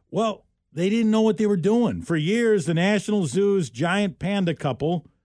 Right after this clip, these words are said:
failed, but not for lack of trying or of the zoo's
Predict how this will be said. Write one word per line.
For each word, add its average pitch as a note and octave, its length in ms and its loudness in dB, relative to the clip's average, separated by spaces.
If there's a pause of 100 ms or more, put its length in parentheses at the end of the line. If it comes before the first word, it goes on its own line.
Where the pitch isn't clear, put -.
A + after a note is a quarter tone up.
(220)
failed, G3+ 560 0
but D#3 180 -4
not F3+ 300 -2
for A3+ 140 -4
lack E3+ 340 -2
of E3 100 -6
trying F#3+ 720 0
or G3+ 540 0 (600)
of F3+ 140 -6
the F#3+ 120 0
zoo's F#3+ 420 -2